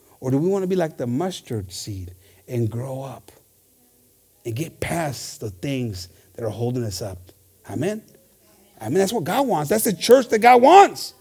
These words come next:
Esa es la iglesia que Dios quiere, hermano. Tenemos que crecer, mo-, mover y crecer y, y avanzar. Allí en Hebreos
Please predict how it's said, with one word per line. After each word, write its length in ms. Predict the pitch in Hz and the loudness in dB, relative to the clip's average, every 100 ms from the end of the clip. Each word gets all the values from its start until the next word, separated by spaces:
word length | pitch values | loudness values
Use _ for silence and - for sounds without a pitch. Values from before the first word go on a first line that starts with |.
| _ - - - | _ -20 -20 -2
Esa 220 | 170 254 | 2 6
es 60 | 277 | 6
la 100 | 254 | 6
iglesia 360 | 202 220 254 | 8 6 6
que 140 | 226 190 | 4 8
Dios 220 | 220 214 | 8 8
quiere, 200 | 262 311 | 4 6
hermano. 420 | 285 302 311 277 - - | 2 2 0 0 -2 -4
Tenemos 220 | - 214 240 | 0 2 0
que 100 | 240 | 2
crecer, 420 | 208 165 208 247 | 2 6 6 6
mo-, 180 | 233 202 | 4 2
mover 400 | 165 156 220 220 | 4 6 6 6
y 100 | 160 | 2
crecer 320 | 143 185 208 | 0 2 2
y, 240 | 170 160 | 2 -2
y 60 | 151 | -2
avanzar. 680 | 147 135 123 151 208 151 - - - | 0 2 2 4 6 6 2 -10 2
Allí 280 | 160 254 | 4 6
en 60 | 254 | 6
Hebreos 440 | 190 165 233 233 | 6 10 10 8